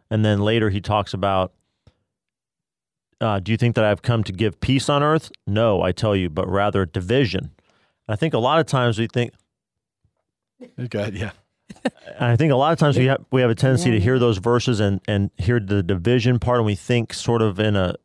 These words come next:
Speaker 1: in a social context of, and because that's
Speaker 2: Yeah.
Speaker 1: what happens. That's the verses that are following. He talks about father against son and
Speaker 2: Right.
Speaker 1: mother against daughter and, and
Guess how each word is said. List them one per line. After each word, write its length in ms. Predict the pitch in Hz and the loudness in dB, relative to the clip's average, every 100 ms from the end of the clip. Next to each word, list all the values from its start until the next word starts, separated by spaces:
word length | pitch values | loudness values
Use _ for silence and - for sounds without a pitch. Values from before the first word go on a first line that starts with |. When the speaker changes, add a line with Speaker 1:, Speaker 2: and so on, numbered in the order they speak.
| - | -6
Speaker 1:
in 160 | 107 | -4
a 40 | 90 | -4
social 520 | - 123 127 - 147 | -2 0 0 2 -2
context 640 | - 147 147 156 151 - - | 0 0 0 0 -2 -6 -10
of, 240 | - 101 98 | -2 -2 0
and 160 | 143 147 | -2 0
because 280 | 160 160 | 0 2
that's 220 | 139 151 139 | 2 0 0
Speaker 2:
Yeah. 20 | |
Speaker 1:
what 120 | 135 | 0
happens. 420 | 131 135 135 113 | 0 -2 -2 0
That's 220 | 135 156 - | 0 -2 -2
the 100 | 123 | -2
verses 360 | 113 123 123 | 0 0 0
that 100 | 107 | 0
are 80 | 98 | 0
following. 480 | 95 123 147 123 104 | 0 0 2 2 0
He 40 | |
talks 220 | 92 113 104 | -2 -4 -2
about 200 | 101 - | -6 -4
father 320 | 101 101 104 | -2 0 0
against 340 | 98 98 98 | 0 -2 -4
son 320 | - 101 101 98 | -4 -2 0 0
and 240 | 92 90 | -2 -2
Speaker 2:
Right. 60 | 98 | -2
Speaker 1:
mother 240 | 98 101 | 0 0
against 340 | 95 101 92 | 0 -2 -4
daughter 460 | - 98 98 95 95 | -4 -2 0 2 2
and, 160 | 98 - | 0 -2
and 220 | 104 | -4